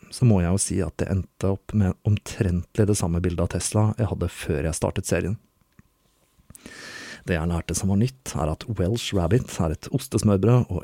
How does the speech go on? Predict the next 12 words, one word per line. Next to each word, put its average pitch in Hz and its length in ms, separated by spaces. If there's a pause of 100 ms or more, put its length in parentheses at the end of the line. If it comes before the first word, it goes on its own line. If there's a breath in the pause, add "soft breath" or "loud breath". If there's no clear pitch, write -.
ikke - 240
kanin, 101 400 (320)
at 101 240
børsen 92 480
krasjet - 480 (160)
gang 82 320
på 120 160
gang 123 240
på 101 160
grunn 76 240
av - 160
enkeltpersoners 101 880